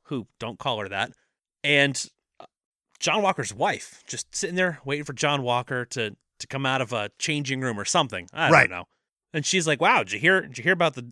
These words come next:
Speaker 1: the news about those Flag Smashers getting blown up? Sounds like Zemo got what he wanted. I mean, I might have done something about that. Maybe not. No, I'm just kidding. Well, maybe I did.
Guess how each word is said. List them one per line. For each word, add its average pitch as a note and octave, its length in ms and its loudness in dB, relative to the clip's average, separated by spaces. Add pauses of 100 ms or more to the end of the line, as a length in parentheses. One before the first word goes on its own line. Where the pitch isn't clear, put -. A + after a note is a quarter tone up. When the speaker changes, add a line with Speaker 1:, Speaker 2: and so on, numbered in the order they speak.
Speaker 1:
the B2 60 -4
news D#3 340 0
about A#2 340 -4 (320)
those G#2+ 160 -10
Flag D#3 280 -2
Smashers G#3 500 -4
getting F3+ 180 -6
blown G#3 300 2
up? C4 160 0 (460)
Sounds B2 300 -4
like C3 120 0
Zemo D3 320 0
got D#3 180 4
what E3+ 100 0
he F3+ 60 2
wanted. G#3+ 420 0 (460)
I B2+ 60 -8
mean, A#2+ 260 0 (880)
I D3 140 2
might E3+ 200 6
have A#2+ 120 0
done B2 180 0
something B2+ 260 -6
about A2+ 280 -2
that. B2+ 240 0 (300)
Maybe F#3 160 -4
not. G2 300 -6
No, C3 120 -6
I'm A2+ 100 -4
just - 160 -10
kidding. F#2 240 -10 (160)
Well, A3+ 100 0
maybe A#3+ 220 2
I F#2+ 60 -2
did. - 240 -10